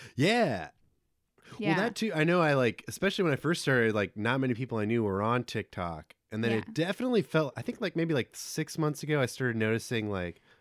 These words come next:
Speaker 1: oh, people I know are showing up.
Speaker 2: Yeah. I
Speaker 1: And I
Speaker 2: think it
Speaker 1: felt
Speaker 2: was around the new year 'cause people were like, "Well, I
Speaker 1: Yes.
Speaker 2: guess I'll join
Speaker 1: <laughs>
Speaker 2: now."
Speaker 1: Yeah.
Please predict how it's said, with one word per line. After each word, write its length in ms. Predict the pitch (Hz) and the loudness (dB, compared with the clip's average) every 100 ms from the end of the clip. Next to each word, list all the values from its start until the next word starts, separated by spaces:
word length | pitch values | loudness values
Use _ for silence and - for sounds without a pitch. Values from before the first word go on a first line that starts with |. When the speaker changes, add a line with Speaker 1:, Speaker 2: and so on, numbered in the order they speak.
| - | -6
Speaker 1:
oh, 140 | 156 | -4
people 380 | 123 - 190 156 | -2 -2 -2 2
I 80 | 135 | 2
know 160 | 143 143 | 4 2
are 80 | |
showing 460 | 123 - 127 113 104 | 2 0 0 2 2
up. 340 | 110 92 85 - | 0 0 -4 -8
Speaker 2:
Yeah. 460 | 220 214 196 180 - | -2 2 2 2 2
I 80 | 247 | 2
Speaker 1:
And 100 | 262 | 4
I 40 | |
Speaker 2:
think 160 | 302 - | 4 4
it 20 | |
Speaker 1:
felt 80 | 415 | 4
Speaker 2:
was 80 | 381 | 4
around 300 | 359 311 285 | 4 6 6
the 100 | 277 | 4
new 220 | 247 233 262 | 4 4 4
year 360 | 247 190 127 - | 2 2 0 -4
'cause 200 | 220 - | -8 -6
people 240 | 226 220 | -4 0
were 60 | 220 | 4
like, 200 | - - | 4 6
"Well, 120 | 247 | 4
I 80 | 262 | 4
Speaker 1:
Yes. 100 | 226 | 2
Speaker 2:
guess 400 | 262 339 - 262 | 2 2 2 2
I'll 240 | 214 208 | 4 2
join 460 | - 196 202 202 208 | 0 0 0 0 -2
Speaker 1:
<laughs> 0 | |
Speaker 2:
now." 480 | 220 214 214 220 247 | 2 4 8 8 10
Speaker 1:
Yeah. 580 | 202 226 185 185 123 | 8 8 6 6 4